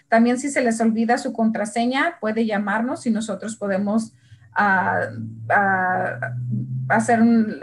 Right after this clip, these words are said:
ah, ponerle un, una contraseña nueva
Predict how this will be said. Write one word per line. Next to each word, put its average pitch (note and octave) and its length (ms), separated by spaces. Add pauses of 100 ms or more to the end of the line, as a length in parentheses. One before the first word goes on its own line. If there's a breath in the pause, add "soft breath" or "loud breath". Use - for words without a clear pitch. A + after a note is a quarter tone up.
ah, G3+ 500 (420)
ponerle A#3 400
un, A3+ 280
una A#3 440
contraseña G#3+ 600
nueva F#3 440